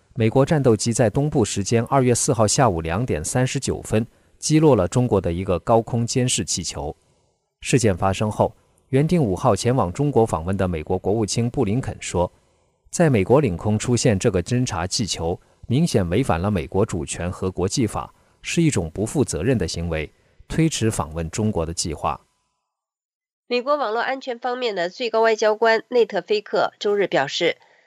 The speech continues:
Speaker 2: 他的个人推特账号被黑了。菲克在推特上写道：“我的账户被黑了，这是工作的危险性。”去年九月，菲克宣誓就职，成为美国首位网络空间和数字政策的无任所大使。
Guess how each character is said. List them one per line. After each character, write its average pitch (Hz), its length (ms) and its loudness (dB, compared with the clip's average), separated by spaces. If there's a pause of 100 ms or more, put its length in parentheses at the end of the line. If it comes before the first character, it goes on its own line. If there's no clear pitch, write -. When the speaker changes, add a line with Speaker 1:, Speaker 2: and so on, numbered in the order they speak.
(100)
Speaker 2:
他 - 140 -2
的 269 80 2
个 269 200 2
人 214 180 4
推 240 180 -8
特 226 160 -2
账 214 240 0
号 - 240 2
被 156 220 -4
黑 175 240 -2
了。 165 180 0 (640)
菲 277 140 -4
克 247 160 -4
在 196 160 -2
推 247 180 -6
特 226 140 -4
上 185 160 -4
写 147 180 0
道 151 280 0 (420)
：“我 180 100 4
的 185 140 0
账 226 240 2
户 214 180 2
被 190 240 0
黑 208 240 -2
了， 196 200 0 (100)
这 214 100 -2
是 185 220 -2
工 220 240 -4
作 214 180 0
的 156 80 0
危 214 160 2
险 143 220 -2
性。” 151 260 0 (720)
去 254 160 -4
年 233 180 2
九 180 160 0
月， 185 300 2
菲 240 140 0
克 208 120 -2
宣 226 240 2
誓 214 160 -4
就 180 220 -4
职， 156 320 -6 (280)
成 254 160 -2
为 269 120 4
美 233 160 0
国 220 180 2
首 190 220 0
位 202 180 4
网 170 260 2
络 190 160 0
空 240 220 -6
间 226 200 2
和 214 120 -4
数 226 220 -6
字 202 180 -2
政 202 220 -2
策 190 180 0
的 156 240 2
无 170 180 -4
任 208 200 2
所 156 160 -4
大 165 180 0
使。 135 320 -6